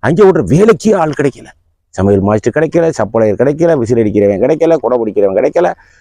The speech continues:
இலை எடுக்கிறவன் கிடைக்கல, பயங்கரமான டைட். எங்கே பார்த்தாலும் ஆளுங்கிறதே கிடையாது. என்ன காரணம்னா, இந்த மாதிரி பெரிய பெரிய நிறுவனங்கள் இந்தியாவுல வரக்கண்டுதே இன்னைக்கு வேலைக்கு ஆள் டைட் கிடைக்கல. இருபது, முப்பது வருஷத்துக்கு முன்னாடி பாத்தீங்கன்னா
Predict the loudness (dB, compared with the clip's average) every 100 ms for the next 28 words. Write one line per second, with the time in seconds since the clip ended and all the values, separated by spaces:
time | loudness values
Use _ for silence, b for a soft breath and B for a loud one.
0 | b -2 0 0 0 0 0 -2 -2 -4
1 | -2 0 0 2 2 2 0 -2 -2 -2
2 | 0 0 2 4 6 6 4 4 4 2
3 | 0 0 0 0 0 -2 -4 0 0 -2
4 | -8 _ _ 0 2 4 2 2 -2 0
5 | 0 0 0 0 2 2 0 0 0 0
6 | -2 0 2 2 2 0 -2 -2 -2 2
7 | 2 0 b b b -4 -2 0 2 0
8 | 0 0 0 0 -2 -2 -2 0 0 0
9 | 2 2 2 0 -2 -2 -2 -2 -2 0
10 | 0 0 -4 -2 -2